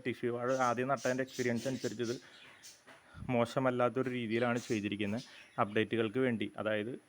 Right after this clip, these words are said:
നന്നായാലും മോശമായാലും അപ്ഡേറ്റുകൾക്ക് വേണ്ടിയിട്ട്, ഏഹ്, ഫോളോ ചെയ്യുക. അപ്ഡേറ്റുകൾ മാസാമാസമായിട്ട് ഇടാം. ഇപ്പം ഇതിൻ്റെ വലിപ്പം നിങ്ങൾ കണ്ടില്ലേ? കണ്ടോ? എൻ്റെ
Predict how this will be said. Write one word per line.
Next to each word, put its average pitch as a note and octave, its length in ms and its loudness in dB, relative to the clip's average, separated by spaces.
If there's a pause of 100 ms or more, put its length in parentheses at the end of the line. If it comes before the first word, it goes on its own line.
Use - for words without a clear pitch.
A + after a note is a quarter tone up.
നന്നായാലും G#2+ 540 0
മോശമായാലും A2 480 -2
അപ്ഡേറ്റുകൾക്ക് G2+ 580 -4
വേണ്ടിയിട്ട്, G2 340 -4 (520)
ഏഹ്, G#2+ 180 -2
ഫോളോ G#2 220 4 (100)
ചെയ്യുക. G#2 220 -2 (500)
അപ്ഡേറ്റുകൾ G#2+ 420 0 (120)
മാസാമാസമായിട്ട് A#2+ 800 0
ഇടാം. F2+ 140 -4 (300)
ഇപ്പം C3 180 0
ഇതിൻ്റെ E3+ 260 0
വലിപ്പം D3+ 300 2
നിങ്ങൾ C#3 220 0
കണ്ടില്ലേ? G2 340 0 (3000)
കണ്ടോ? G2 180 0 (1120)
എൻ്റെ B2+ 220 0